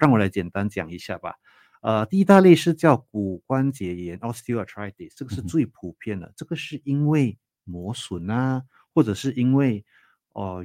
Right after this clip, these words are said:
Speaker 1: 运动激烈啊，或者是受伤啊，或者是随着年龄增长，关节退化所造成的
Speaker 2: 嗯哼。
Speaker 1: 骨关节炎，osteoarthritis。第二类型就是类风湿关节炎。
Speaker 2: 嗯哼。
Speaker 1: 类风湿关节炎呢，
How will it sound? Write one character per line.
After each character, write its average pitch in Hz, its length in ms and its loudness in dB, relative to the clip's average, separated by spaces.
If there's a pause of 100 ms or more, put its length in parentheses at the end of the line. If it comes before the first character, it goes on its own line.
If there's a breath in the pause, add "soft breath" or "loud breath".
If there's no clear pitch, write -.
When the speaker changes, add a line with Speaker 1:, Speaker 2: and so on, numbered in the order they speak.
Speaker 1:
运 143 160 4
动 135 200 2
激 117 240 -6
烈 120 200 2
啊， 110 140 -2
或 113 140 -12
者 90 120 -14
是 - 120 -16
受 127 340 -2
伤 107 300 -6
啊， 107 140 -4
或 123 180 -6
者 95 140 -8
是 101 80 -10
随 98 180 -8
着 127 140 -6
年 90 200 -6
龄 87 200 -16
增 98 260 -4
长， 95 220 -12 (100)
关 113 160 2
节 95 180 -4
退 104 260 -2
化 101 260 -12
所 - 200 -20
造 101 260 -2
成 80 200 -14
的 101 120 4
Speaker 2:
嗯 101 40 10
哼。 90 140 8 (420 soft breath)
Speaker 1:
骨 95 140 -2
关 120 180 4
节 101 140 -2
炎， 90 140 -4
osteoarthritis。 - 960 -8 (400)
第 185 100 2
二 185 120 10
类 185 180 10
型 107 200 2
就 107 80 0
是 113 100 -2
类 110 300 2
风 95 240 -6
湿 92 240 -6
关 90 220 -6
节 82 140 -12
炎。 78 100 -2
Speaker 2:
嗯 101 100 12
哼。 - 0 -
Speaker 1:
类 101 140 10
风 127 140 2
湿 139 140 -2
关 127 200 2
节 110 180 0
炎 101 160 -2
呢， 95 140 -6